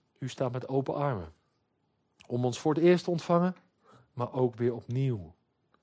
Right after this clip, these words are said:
De rechtvaardige, hij valt zevenmaal, maar hij staat op. Laat dat dan ook in ons leven zo zijn. En laat deze boodschap ons niet ontmoedigen, maar juist bemoedigen, aansporen.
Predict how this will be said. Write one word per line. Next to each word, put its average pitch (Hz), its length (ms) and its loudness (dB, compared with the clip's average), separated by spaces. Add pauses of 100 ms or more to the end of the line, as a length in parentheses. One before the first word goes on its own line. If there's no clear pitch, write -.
(140)
De 120 80 -6
rechtvaardige, 127 580 0
hij 127 120 0
valt 127 220 -4
zevenmaal, 139 560 2
maar 135 100 -2
hij 127 100 -4
staat 120 280 -6
op. 160 200 -6 (1700)
Laat 127 140 -8
dat 127 120 -8
dan 135 260 -12
ook 151 180 -6
in 139 100 -6
ons 147 180 -8
leven 117 280 -2
zo 101 100 -8
zijn. 101 140 -10
En 131 120 -4
laat 135 200 2
deze 143 240 2
boodschap 139 600 2
ons 131 240 -6
niet 147 200 -2
ontmoedigen, 143 680 0
maar 151 100 -2
juist 127 380 -4
bemoedigen, 147 640 6
aansporen. 143 840 6